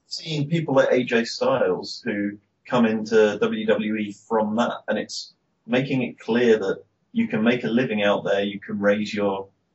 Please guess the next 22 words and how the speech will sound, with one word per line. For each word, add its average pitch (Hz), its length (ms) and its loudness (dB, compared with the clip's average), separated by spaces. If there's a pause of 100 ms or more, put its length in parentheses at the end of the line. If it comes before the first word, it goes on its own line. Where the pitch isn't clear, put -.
(160)
profile, 95 540 4
and 92 100 -2
you 98 120 -6
can 101 160 -4
come 101 260 -2
back 101 240 0
and 107 140 -4
negotiate 101 480 -2
a - 80 0
better - 240 0
deal. - 280 -2
I 87 60 -2
mean, 101 140 -4
we've 98 100 -8
seen 104 220 -4
it - 160 -8
with 107 180 -6
Luke 104 220 -4
Gallows - 500 0
as 95 80 -16
well, - 400 0
who, 101 220 -4